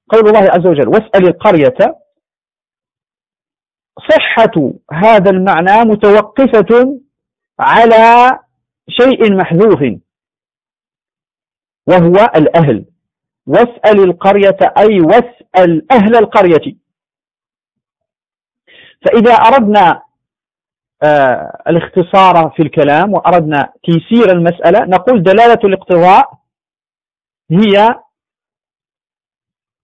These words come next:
آه، ما يسمى بالتقدير أو المحذوف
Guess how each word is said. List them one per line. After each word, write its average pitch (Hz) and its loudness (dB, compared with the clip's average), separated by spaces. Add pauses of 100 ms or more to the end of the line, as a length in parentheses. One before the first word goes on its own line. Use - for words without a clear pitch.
(380)
آه، 175 4
ما 202 0
يسمى 202 -2
بالتقدير 156 -6 (1120)
أو 202 0
المحذوف 185 0